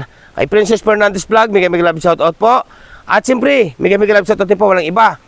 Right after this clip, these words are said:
kundi kay Ninang F at kay Ninong. Ingat po kayo lagi, mga kababayan, no? Kay kapatid Laura Imbirakat Official, shout out po, no? At kay, ah, Ninang from Alabat, yan, Miggy Miggy Love,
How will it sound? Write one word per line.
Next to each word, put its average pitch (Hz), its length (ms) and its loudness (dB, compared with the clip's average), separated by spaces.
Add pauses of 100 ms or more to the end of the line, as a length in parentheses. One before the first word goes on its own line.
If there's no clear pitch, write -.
(140)
kundi 180 320 0
kay 175 140 0
Ninang 196 400 2
F 185 260 0
at 147 140 -6
kay 160 160 2
Ninong. 160 340 2
Ingat 151 300 0
po 151 100 -6
kayo 139 140 0
lagi, 135 240 -2
mga 123 240 -2
kababayan, 120 340 -2
no? 185 140 0 (320)
Kay 165 80 -2
kapatid 190 260 -2
Laura 233 220 2
Imbirakat 220 320 -2
Official, 240 480 -2
shout 185 240 -2
out 180 160 0
po, 214 240 0
no? 240 160 0 (320)
At - 160 -2
kay, 190 180 0
ah, 165 480 2 (460)
Ninang 277 400 2
from 233 260 2
Alabat, 214 600 2
yan, 190 240 0
Miggy 175 160 0
Miggy 175 160 0
Love, 160 100 0